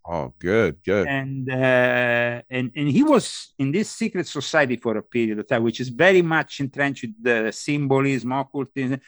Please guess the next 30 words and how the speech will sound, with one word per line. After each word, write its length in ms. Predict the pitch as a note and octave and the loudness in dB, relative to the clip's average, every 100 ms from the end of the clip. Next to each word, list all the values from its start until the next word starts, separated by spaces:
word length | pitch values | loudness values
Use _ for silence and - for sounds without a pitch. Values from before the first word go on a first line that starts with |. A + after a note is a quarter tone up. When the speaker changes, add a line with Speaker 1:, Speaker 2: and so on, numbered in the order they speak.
| - _ | -20 _
Speaker 2:
So, 180 | - D#3 | 0 4
I 180 | D3+ D#3 | 4 2
mean, 200 | D#3+ D3+ | 0 -2
this, 220 | G3+ - _ | -4 -6 _
the 120 | B2 C3 | -4 -2
guy 460 | C3+ E3+ F#3 F#3 | 2 2 4 2
who 160 | D3 D3+ | 0 0
I 120 | C#3 | 0
made 240 | C3 F3+ E3 | -2 -2 -4
it 180 | C3+ | -4
with, 340 | A#2 A#2+ A#2+ B2+ | -4 -2 -2 -2
uh, 120 | C3 C3 _ _ _ - | -2 -2 _ _ _ -4
is 180 | B2 | -2
himself 680 | C#3+ C3+ C3 F3 E3+ C#3+ - | 0 0 0 4 4 4 -2
somebody 560 | - C3 C3 B2+ A#2+ A#2+ | -6 -4 -2 -4 -2 -4
who 200 | C3 A#2+ | -4 -2
knows 540 | C3+ D3+ B2+ G2+ - - | 2 2 2 -4 -14 -16
things. 140 | F#2+ _ | -18 _
So 380 | - - A#2 A#2 | -20 -10 -6 -6
it 120 | A#2 | 0
wasn't 380 | C#3+ C#3+ C#3 C3 | 4 4 2 -2
just 280 | C#3+ - C#3 | -8 -6 -2
like 320 | C3 A2+ - _ - | 0 0 -6 _ -2
Speaker 1:
Yeah. 300 | G#2 A#2+ F#2 _ _ _ - | 2 2 2 _ _ _ -6
Speaker 2:
profane, 540 | C#3+ - D#3 D3 D3+ | -4 2 2 2 -2
a 60 | B2+ | -2
profane 480 | D3+ D3 D3+ C#3+ | -4 -2 0 2
individual, 600 | C3 B2 B2 C3 G#2+ G2 F#2+ | 0 0 0 0 -2 -8 -14
let's 180 | - | -16
say, 140 | - | -18